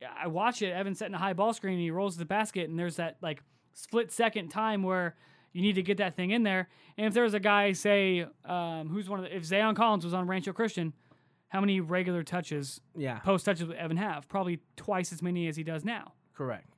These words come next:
Speaker 2: And I see that. That's what I'm saying is it's interesting that the scoring went down each game. And, um, they didn't need him necessarily to score huge against Gorman, but he just needed to be more, put pressure, more pressure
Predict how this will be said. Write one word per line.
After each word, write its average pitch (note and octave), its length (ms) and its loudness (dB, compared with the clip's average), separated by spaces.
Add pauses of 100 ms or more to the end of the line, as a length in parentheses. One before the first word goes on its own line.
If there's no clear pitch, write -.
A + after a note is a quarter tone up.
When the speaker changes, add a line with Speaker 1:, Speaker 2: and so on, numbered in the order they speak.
(460)
Speaker 2:
And C3+ 480 -4
I C3+ 100 -6
see G3+ 220 -4
that. G#3 280 2
That's E3 220 -4
what F#3+ 60 -2
I'm D3+ 60 -4
saying F3+ 220 -6
is D3+ 180 -6
it's C#3+ 160 -12
interesting F3+ 400 -8
that D3 80 -4
the C3+ 60 -8
scoring D#3+ 480 -4
went C#3+ 160 -6
down C3 340 -6 (300)
each D#3+ 240 -8
game. C3+ 300 -2 (1040)
And, B2+ 540 -10 (360)
um, A#2 360 -10
they D#3+ 120 -2
didn't F4+ 140 2
need E4+ 160 4
him F4+ 160 4
necessarily E3 440 -4
to C#3 40 -6
score C3 240 -6
huge D3+ 420 -6
against C3 300 -10
Gorman, B2 380 -10
but C#3+ 120 -4
he D3 60 -10
just D#3+ 220 -10
needed D#3+ 320 -8
to C#3 60 -10
be D#3 200 -8
more, C#3 400 -4 (1000)
put G3+ 200 2
pressure, G#3 600 0
more G#3+ 260 2
pressure G3 480 -2